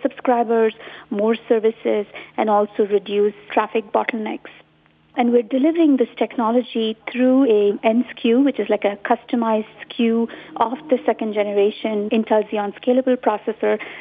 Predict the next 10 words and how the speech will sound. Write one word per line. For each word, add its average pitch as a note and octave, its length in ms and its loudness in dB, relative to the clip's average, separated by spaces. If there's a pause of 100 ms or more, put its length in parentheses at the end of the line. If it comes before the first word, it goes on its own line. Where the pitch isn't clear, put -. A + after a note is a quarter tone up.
(140)
that G#3+ 160 0
is G#3+ 140 0
specific C#4 460 0
to C4 140 2
the B3+ 80 0
networking A3 520 -2
industry G#3 560 0
or G#3 280 4
has G#3 360 -4 (260)
customizations G#3+ 1000 -2